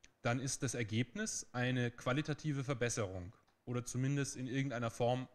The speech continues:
eine Weiterentwicklung des entsprechenden Beitrags. Das lässt sich übertragen, während sich die quantitative Arbeit nicht übertragen lässt.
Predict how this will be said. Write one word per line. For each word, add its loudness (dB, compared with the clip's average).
eine 0
Weiterentwicklung 0
des -2
entsprechenden -2
Beitrags. -6
Das 2
lässt 2
sich -2
übertragen, 2
während 2
sich -2
die -2
quantitative 0
Arbeit 2
nicht 2
übertragen -2
lässt. -8